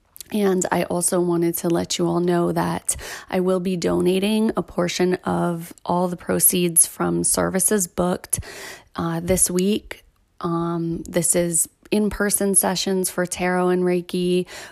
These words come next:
or any distance sessions. And if you want to help and donate directly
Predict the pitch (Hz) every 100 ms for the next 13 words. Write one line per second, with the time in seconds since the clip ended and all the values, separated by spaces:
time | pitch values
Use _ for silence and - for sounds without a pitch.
0 | - 175 175 175 185 185 180 170 - 185
1 | 170 - 180 175 - 175 175 180 175 -
2 | - - - - - 175 180 170 165 -
3 | 185 196 190 180 175 196 - - 226 208
4 | 196 - 170 180 - - - - - -
5 | - 180 170 175 175 175 180 - 175 165
6 | 165 165 - 208 208 214 220